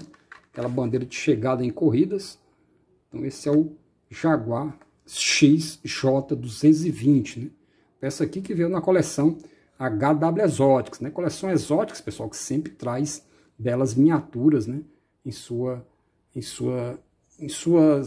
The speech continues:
série de miniaturas, né, pessoal? No caso aqui, uma série de dez miniaturas, né?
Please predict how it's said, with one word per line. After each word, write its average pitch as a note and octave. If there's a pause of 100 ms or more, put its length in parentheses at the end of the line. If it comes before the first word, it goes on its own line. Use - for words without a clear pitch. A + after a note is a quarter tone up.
série G#3+
de C3
miniaturas, A#2+
né, C#3+
pessoal? A2+
No B2
caso C#3
aqui, D#3
uma G3+
série D#3+
de D#3+
dez C#3+
miniaturas, F3
né? D3